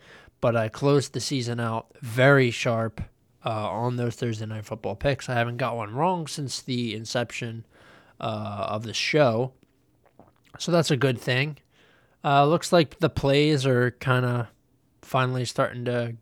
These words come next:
get somewhere. Uh, so we're, we're getting more views, and I think that <clears throat> Matt and I are really making progress with these separate shows, um,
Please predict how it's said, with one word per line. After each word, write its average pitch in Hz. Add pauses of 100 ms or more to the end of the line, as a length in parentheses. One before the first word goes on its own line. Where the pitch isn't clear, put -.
get 123
somewhere. 135 (680)
Uh, 110
so 120
we're, 117
we're 123
getting 120
more 113
views, 107
and 104 (180)
I 135
think 160
that 131
<clears throat> -
Matt 143
and 123
I 120
are 117
really 120
making 120
progress 123 (920)
with 139
these 131
separate 151
shows, 113 (680)
um, 113